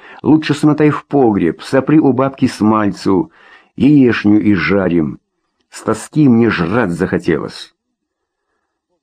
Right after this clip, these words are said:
В другое время Вова на хамство ответил бы с достоинством, но сейчас сообразил, что приятель его в том состоянии,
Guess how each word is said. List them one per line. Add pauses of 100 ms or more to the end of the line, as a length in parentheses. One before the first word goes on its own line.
(460)
В
другое
время (440)
Вова
на
хамство
ответил
бы
с
достоинством, (480)
но
сейчас
сообразил, (420)
что
приятель
его (280)
в
том
состоянии,